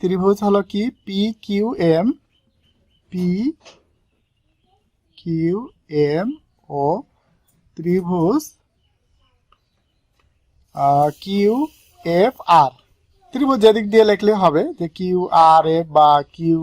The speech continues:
এফ আর, এটা লিখি, এই কিউ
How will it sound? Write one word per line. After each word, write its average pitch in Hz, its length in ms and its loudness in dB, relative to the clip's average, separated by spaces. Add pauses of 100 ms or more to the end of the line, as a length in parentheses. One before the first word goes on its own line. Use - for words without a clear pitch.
(140)
এফ 151 340 -8
আর, 143 220 4 (200)
এটা 151 160 -8
লিখি, 147 280 -6 (1000)
এই 139 120 -14 (100)
কিউ 175 480 0